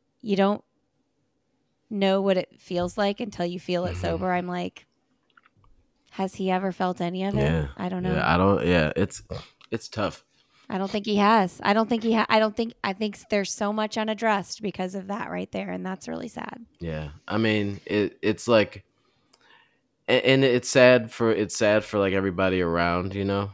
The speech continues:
Speaker 2: Um, but it's, like, having been there too, it's a, to me, for me, like, being in, like, the, whatever my lowest points were in alcohol, it's some really s-, like, sad, like, dark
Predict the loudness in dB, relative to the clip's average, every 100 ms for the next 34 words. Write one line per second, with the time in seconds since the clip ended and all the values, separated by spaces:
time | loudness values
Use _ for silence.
0 | -10 -6 -4 -2 -4 -6 -8 -12 _ _
1 | _ _ _ _ _ _ _ _ -2 2
2 | 2 0 _ _ -4 -4 -4 -8 -10 -6
3 | -6 -8 -8 -2 0 0 -2 -4 -6 -4
4 | -2 -2 -4 -6 -6 -4 -6 -12 -20 -20
5 | _ 0 4 4 2 -4 _ _ -14 -10
6 | -2 0 2 2 0 -6 -2 0 0 -2
7 | -4 -6 -8 -20 _ _ _ _ _ _
8 | 0 2 2 -2 -2 -2 -2 -4 -8 _
9 | -10 -8 -6 -6 -6 -8 -8 -4 -2 -2
10 | -2 -6 -10 _ _ -6 -4 -4 -4 -2
11 | -2 -2 -2 -2 -2 -2 -4 -4 _ -20
12 | -20 -10 -6 0 0 0 0 4 4 2
13 | -2 -4 -12 _ -12 -10 -6 -6 -6 -4
14 | -2 0 0 -2 -2 -4 -6 -4 -2 0
15 | -2